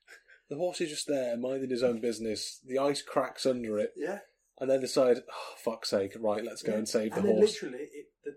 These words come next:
Speaker 2: the screen, like, pans to them outside the, a diner where they've just parked the horse <laughs> outside.
Speaker 1: <laughs> They've just parked the horse.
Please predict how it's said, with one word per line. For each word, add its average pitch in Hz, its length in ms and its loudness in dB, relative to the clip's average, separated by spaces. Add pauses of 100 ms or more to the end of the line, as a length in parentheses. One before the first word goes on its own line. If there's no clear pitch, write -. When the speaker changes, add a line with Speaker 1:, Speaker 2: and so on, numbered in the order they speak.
(260)
Speaker 2:
the - 80 -12
screen, 175 460 -16
like, 139 120 -8 (200)
pans 147 380 -2
to 143 80 0
them 131 280 -8
outside 151 640 0
the, 147 100 -10 (160)
a 143 40 -4
diner 147 580 -4
where 127 100 -8
they've 143 220 -4
just - 160 -12
parked 170 480 0
the 156 80 10
horse 208 460 10
<laughs> 165 40 2
outside. - 920 4 (100)
Speaker 1:
<laughs> - 140 -16 (1800)
They've 156 100 -10
just 160 180 -10
parked 175 360 6
the 165 80 4
horse. 101 560 2